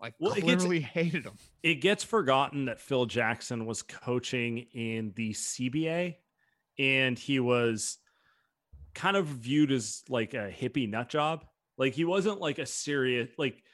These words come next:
Speaker 2: he wasn't a serious N B A coaching candidate. He was coaching the Albany Patroons.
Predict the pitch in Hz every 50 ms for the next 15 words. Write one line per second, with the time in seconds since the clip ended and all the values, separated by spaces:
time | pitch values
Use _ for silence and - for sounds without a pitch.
0 | _ _ _ - 180 220 214 226 165 127 - - - 147 139 131 127 117 - -
1 | - 139 123 110 117 113 110 - - - 113 107 - - 110 98 - 123 117 113
2 | 113 117 120 123 120 104 123 123 120 - - 135 127 147 143 120 113 110 - 113
3 | 117 107 120 117 117 113 - 101 - - - 107 101 107 117 123 139 135 - -